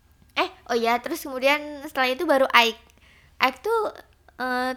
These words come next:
too soft boy for me. <laughs> Dia terlalu manis dan soft aja gitu. Aku kayak nggak tega. Lebih,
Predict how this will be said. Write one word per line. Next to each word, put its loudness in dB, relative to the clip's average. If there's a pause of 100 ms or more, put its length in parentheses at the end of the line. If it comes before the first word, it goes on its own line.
too 0
soft -2
boy 6
for 0
me. -4
<laughs> -10
Dia 0
terlalu 6
manis -2
dan -4
soft 0
aja 2
gitu. -2
Aku -2
kayak -2
nggak -6
tega. -2 (260)
Lebih, -4